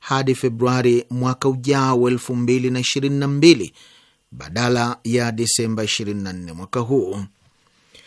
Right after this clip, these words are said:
Licha ya mazungumzo na juhudi za kisiasa yaliyofanyika hadi sasa kwa ajili ya kutafuta suluhisho la mgogoro wa Libya,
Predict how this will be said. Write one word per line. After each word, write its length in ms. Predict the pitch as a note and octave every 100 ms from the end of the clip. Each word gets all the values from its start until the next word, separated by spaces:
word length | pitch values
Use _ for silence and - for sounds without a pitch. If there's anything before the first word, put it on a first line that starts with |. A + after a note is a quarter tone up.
| - - - -
Licha 300 | G2 B2 D#3
ya 40 |
mazungumzo 800 | D#3 D3 D#3+ G3+ A#3 A#3 F3 C3+
na 140 | B2+
juhudi 600 | B2+ B2+ C#3 D#3+ D#3 C3
za 200 | B2+ A#2
kisiasa 1000 | B2 B2+ - A#2+ B2 C#3 C3+ C3 B2+ A#2+ -
yaliyofanyika 880 | F2+ D2+ F#2+ B2+ A2+ B2+ C3 B2+ C3
hadi 260 | C3 B2+
sasa 500 | B2 C#3 C#3 C#3 C3+
kwa 180 | C3 B2+
ajili 320 | B2 B2+ B2+
ya 60 | C3
kutafuta 640 | C3 A#2+ B2 - C3 B2+ C3
suluhisho 600 | C3+ A#2+ B2 C3 C3+ C3
la 100 | B2+
mgogoro 480 | B2 A#2 A#2+ C3
wa 100 | C3
Libya, 380 | C3+ D#3+ C3 -